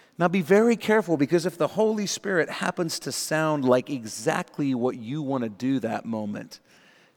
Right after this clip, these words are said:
be very sure that you're listening to the Holy Spirit. "I don't know what it was, Jeff, but Holy Spirit told me to cut that guy off 'cause he needed to be taught a lesson." Ah,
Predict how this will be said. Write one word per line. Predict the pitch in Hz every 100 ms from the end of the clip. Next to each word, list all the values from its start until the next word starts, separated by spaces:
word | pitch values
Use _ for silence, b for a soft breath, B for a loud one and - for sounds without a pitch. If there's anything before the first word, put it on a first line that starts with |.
| -
be | 104
very | 101 139 170 190 196 196 202
sure | 196 - 196 185 160
that | 147 -
you're | 135
listening | 139 147 - 135 123
to | 127
the | 120
Holy | 117 147 135
Spirit. | 117 - 151 151 - - B B B B
"I | -
don't | 160
know | 180
what | 170
it | 131
was, | - 185 120 -
Jeff, | - 113 139 -
but | - 123 - B B B B
Holy | - 156 170
Spirit | - - 151 -
told | - 143 170
me | 147
to | 113
cut | - 139 -
that | 123 -
guy | 117 117
off | 110 151 143 -
'cause | 120
he | 110 113
needed | 113 127 139
to | -
be | 127
taught | 120 139 151
a |
lesson." | 143 143 202 - 156 -
Ah, | 170 262 269 277 277